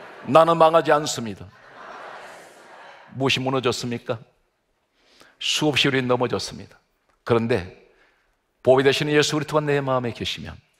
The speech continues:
나는 결코 망하지 않습니다. 우린 다시 일어날 수 있습니다. 우리 주님은 무덤에서 살아나신 분이에요. 나도 사망의 자리에서 우리 주님은 다시 나를 일으켜 세워 주실 것입니다. 오늘 사랑하는 성도 여러분,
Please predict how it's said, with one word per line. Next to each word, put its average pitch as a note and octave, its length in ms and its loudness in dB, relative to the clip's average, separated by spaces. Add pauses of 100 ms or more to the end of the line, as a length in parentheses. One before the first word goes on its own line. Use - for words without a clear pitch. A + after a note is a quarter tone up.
(160)
나는 G#2+ 340 2
결코 - 580 -6
망하지 A2+ 400 -2
않습니다. - 600 -14 (640)
우린 B2 260 0
다시 - 340 2
일어날 B2 260 -2
수 - 140 -12
있습니다. - 340 -14 (920)
우리 C3 200 0
주님은 A#2+ 540 -4 (580)
무덤에서 A#2 640 0 (520)
살아나신 A2 580 -4
분이에요. - 380 -14 (600)
나도 B2 260 4
사망의 C3 520 0
자리에서 B2 480 -8 (560)
우리 B2+ 140 -4
주님은 B2 260 -4
다시 A#2+ 240 2
나를 B2+ 260 -2
일으켜 A#2+ 300 -4
세워 G#2+ 340 -2
주실 A#2 300 -10
것입니다. - 460 -6 (840)
오늘 A#2+ 220 0
사랑하는 A2+ 260 0
성도 A2 220 -4
여러분, A2 240 -6